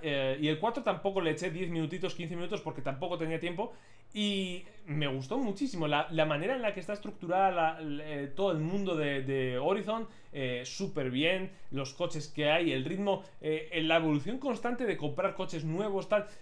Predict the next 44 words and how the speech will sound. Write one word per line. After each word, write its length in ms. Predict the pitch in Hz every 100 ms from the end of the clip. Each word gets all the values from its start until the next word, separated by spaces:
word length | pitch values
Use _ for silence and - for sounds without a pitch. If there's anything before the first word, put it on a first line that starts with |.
| -
me, 160 | 151 -
me 160 | 180
gusta 280 | 180 262 254
mucho, 320 | 202 160 147
está 240 | 143 143 311
muy 200 | 311 285
bien 160 | 247
pensado 400 | - 170 180 262 262
y 160 | 165 160
entiendo 500 | 156 151 185 240 240
por 140 | 180
qué 80 | -
a 40 | 190
la 100 | -
gente 240 | 196 190
le 60 | 165
gusta 260 | 170 165
tanto 200 | 151 156
este, 320 | 156 160 147 - - -
este, 680 | 143 147 160 143 143 - 160
este 200 | 143 160
juego, 360 | 156 151 180 196
porque, 440 | 147 135 123 120
bueno, 180 | 139 135
este 160 | 131
juego, 220 | 135 156 135
esta 160 | 147
serie 180 | 147 139
de 100 | 131
juegos, 280 | 156 202 - - - -
porque 400 | - 170 - 151
están 500 | 135 - 156 165 190 -
genial. 520 | - 135 135 143 104 -
Y 180 | 143 139
os 100 | 143
recomiendo 360 | 139 143 190
mucho, 560 | 180 170 226 233 247 -
si 480 | - 156 131 127 127
de 120 | 131
segunda 240 | 135 180
mano, 180 | 180 196
así, 120 | 156
diez 220 | 190 160 165
pavos, 360 | 185 233 262